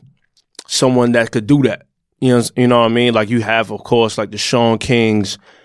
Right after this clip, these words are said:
you have the Minister Louis Farrakhan's, you have the Umar Johnsons and stuff like that, but they're not like, they're not like what M L K was. I was look at, I would look at M L K as,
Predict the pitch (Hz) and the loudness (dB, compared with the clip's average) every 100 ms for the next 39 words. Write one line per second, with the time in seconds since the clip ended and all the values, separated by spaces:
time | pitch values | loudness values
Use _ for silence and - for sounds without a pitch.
0 | _ 110 101 104 110 113 107 113 113 113 | _ -2 0 2 2 2 2 2 4 2
1 | - 117 107 104 110 104 101 98 95 98 | 0 0 0 -2 -2 0 0 0 -2 -2
2 | 95 95 98 95 - _ _ _ _ - | -2 -2 -2 -4 -6 _ _ _ _ -2
3 | 127 117 110 101 110 110 101 110 104 101 | 0 2 0 0 -2 -2 -2 -4 -4 -4
4 | 101 - 104 110 104 110 95 95 101 113 | -6 -4 -2 -2 -2 -4 -4 -6 -4 -2
5 | 120 117 95 98 98 98 - _ _ _ | -2 -2 -6 -8 -8 -8 -14 _ _ _
6 | _ _ _ _ _ _ _ _ 117 135 | _ _ _ _ _ _ _ _ -8 -4
7 | 135 127 120 120 123 113 110 - 113 104 | -2 0 0 0 0 0 -2 0 -2 -2
8 | 87 92 101 117 139 127 139 139 - 143 | -4 -10 -4 -2 0 0 -2 -2 -2 -2
9 | 175 170 160 131 139 135 131 135 123 107 | 0 0 -2 -2 0 0 0 0 0 0
10 | 107 101 95 | 0 -2 -4